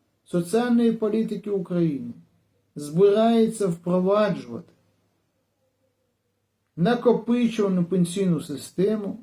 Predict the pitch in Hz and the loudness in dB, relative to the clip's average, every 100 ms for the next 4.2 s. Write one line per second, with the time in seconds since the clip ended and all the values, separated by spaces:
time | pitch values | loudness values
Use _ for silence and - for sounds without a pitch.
0 | 131 131 139 143 - 190 180 - 156 - | -14 -8 -4 -4 0 0 0 -4 -8 -4
1 | 151 160 151 131 - 139 143 - 131 131 | -2 -2 -4 -8 -4 -6 -6 -8 -10 -4
2 | 135 120 - _ _ _ - 180 277 - | -2 -2 -6 _ _ _ 0 2 4 2
3 | - 175 214 214 190 165 165 160 - 226 | 0 2 4 2 2 2 2 0 -4 -4
4 | 233 226 | -2 -4